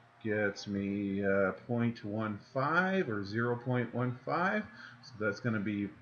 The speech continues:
point one five or even fifteen percent when you move that decimal over two places.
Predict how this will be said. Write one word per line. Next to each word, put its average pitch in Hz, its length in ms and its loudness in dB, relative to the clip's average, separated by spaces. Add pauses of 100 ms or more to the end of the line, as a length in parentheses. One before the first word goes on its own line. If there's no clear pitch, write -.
(140)
point 127 240 -2
one 120 220 2
five 156 500 0
or 104 180 -2
even 107 380 -4
fifteen 123 460 -2
percent 110 580 -4
when 98 140 -6
you 90 60 -4
move 101 220 -4
that 98 240 -6
decimal 95 460 -2
over 90 120 -4
two 95 280 -8
places. 92 440 -4